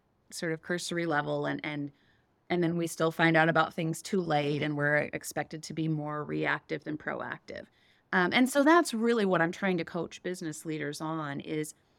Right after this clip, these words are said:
is the importance of actually letting your technology leader be a business leader first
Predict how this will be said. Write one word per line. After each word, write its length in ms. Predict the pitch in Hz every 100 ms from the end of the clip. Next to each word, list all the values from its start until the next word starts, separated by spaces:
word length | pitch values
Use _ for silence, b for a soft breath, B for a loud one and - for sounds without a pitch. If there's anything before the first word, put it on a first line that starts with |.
| _ _ -
is 160 | 185
the 100 | 196
importance 640 | 202 190 247 247 185 185 180
of 100 | 170
actually 440 | 180 196 - 185
letting 360 | 170 165 180 165
your 360 | 160 151 147 _ _ _ _ -
technology 580 | 190 185 180 175 175
leader 240 | 160 156 151
be 360 | 147 170 156
a 100 | 151
business 460 | 151 170 170 160 -
leader 220 | 156 139
first 600 | - 147 - - - -